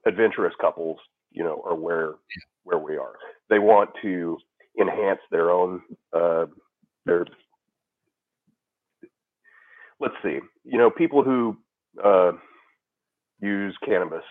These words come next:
Speaker 1: right, have realized that there's something that can enhance a part of their lives,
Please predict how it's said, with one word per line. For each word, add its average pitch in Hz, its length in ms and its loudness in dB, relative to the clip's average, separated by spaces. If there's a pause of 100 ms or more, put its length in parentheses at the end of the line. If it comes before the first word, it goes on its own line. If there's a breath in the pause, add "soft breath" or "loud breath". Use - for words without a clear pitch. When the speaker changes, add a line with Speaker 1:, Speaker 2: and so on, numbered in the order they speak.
(680)
Speaker 1:
right, 101 180 2
have 113 140 -2
realized 113 500 6
that 101 100 -4
there's - 240 -6
something 117 320 -4
that - 120 -8
can 92 100 -4
enhance 87 440 -2 (680)
a - 40 -18
part 90 220 2
of 78 100 -4
their 80 140 -6
lives, 76 420 -8